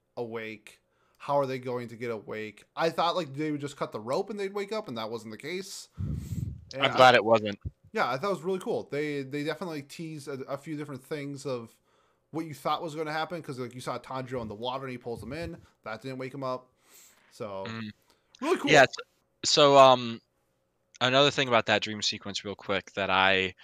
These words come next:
Speaker 2: I loved, and again, like, I, I didn't expect to go into this movie and get, like, emotional, 'cause I, I like Demon Slayer, but I'm not, like, super invested in it. I'm, like, just, I'm just along for the ride. Again, another train joke, wh-, transportation joke, whatever. Um,
Speaker 1: Uh, punch your ticket on that one.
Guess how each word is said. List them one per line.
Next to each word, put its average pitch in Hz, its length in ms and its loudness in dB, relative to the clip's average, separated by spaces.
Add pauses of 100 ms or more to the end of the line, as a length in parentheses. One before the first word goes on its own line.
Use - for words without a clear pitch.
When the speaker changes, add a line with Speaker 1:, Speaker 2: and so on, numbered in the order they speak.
(300)
Speaker 2:
I 113 180 8
loved, 98 460 2
and 104 260 -4
again, 123 360 6
like, 113 140 6
I, 131 200 8
I 127 120 8
didn't 175 280 6
expect 190 380 6
to 143 60 -2
go 143 160 6
into 143 120 2
this 127 180 2
movie 139 240 2
and 110 80 0
get, 117 160 4
like, 110 160 4
emotional, 110 460 0 (920)
'cause 143 180 2
I, 214 220 10
I 202 140 12
like 220 200 8
Demon 196 260 2
Slayer, 190 300 8
but 151 120 2
I'm 143 100 2
not, 165 180 8
like, 127 180 4
super 127 300 2
invested 117 460 4
in 110 80 -2
it. 110 180 2
I'm, 104 180 2
like, 98 200 -2
just, - 300 -2
I'm 180 140 0
just 175 140 0
along 107 300 6
for 110 100 -6
the 101 100 -4
ride. 87 400 2
Again, 101 320 -2
another 98 320 -2
train 98 480 -6
joke, 95 320 -6
wh-, 85 160 -10
transportation 98 640 -4
joke, 90 240 -10
whatever. 87 360 -8 (360)
Um, 110 360 6
Speaker 1:
Uh, 113 160 -8
punch 151 260 -10
your 139 80 -12
ticket 135 260 -8
on 113 140 -8
that 123 160 -10
one. 107 240 -10